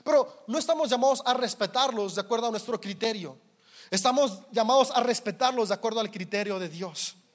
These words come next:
Y, y yo creo que la Biblia comienza diciendo, "Volver el corazón padres a hijos", porque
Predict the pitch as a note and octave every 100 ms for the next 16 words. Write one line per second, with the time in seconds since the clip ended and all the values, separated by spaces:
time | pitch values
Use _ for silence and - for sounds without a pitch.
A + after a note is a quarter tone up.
0 | _ - - - C#4+ D#4 D#4+ B3 F4+ F#4+
1 | - E4 A#3 - _ _ _ - A3 G3
2 | C#4+ C#4 B3 A3 A#3 B3+ A3+ - B3 A#3
3 | G#3 A3 A#3 G#3 G#3+ G#3 A3 A3 G#3 G#3
4 | A3+ G3+ G#3+ G3+ G3+